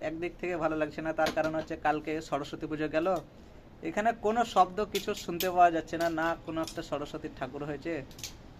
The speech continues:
না কোনো জায়গায় গান বাজছে, না কোনো জায়গায় পুজোর শব্দ শুনতে পাচ্ছি, কিছুই নয়। কিন্তু আমরা যদি বাড়িতে থাকতাম,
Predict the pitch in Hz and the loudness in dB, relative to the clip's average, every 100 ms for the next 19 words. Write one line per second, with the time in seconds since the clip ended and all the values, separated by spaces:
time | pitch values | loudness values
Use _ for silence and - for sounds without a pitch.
0 | - 143 156 151 156 156 156 165 156 147 | -4 0 0 0 0 2 4 4 6 4
1 | 147 147 143 185 175 147 156 160 156 156 | 4 0 0 -2 -2 0 -2 -2 -2 0
2 | 156 160 156 151 160 - 151 156 151 143 | 0 -2 -4 -4 -2 -2 -2 -4 -4 -4
3 | 143 - - 226 240 226 160 120 - - | -4 -4 -2 0 2 4 2 0 -6 -14
4 | - - - - - 196 220 208 214 214 | -14 -14 -12 -10 -4 2 4 6 4 2
5 | 208 214 196 202 208 202 196 202 | 0 6 6 6 2 2 4 2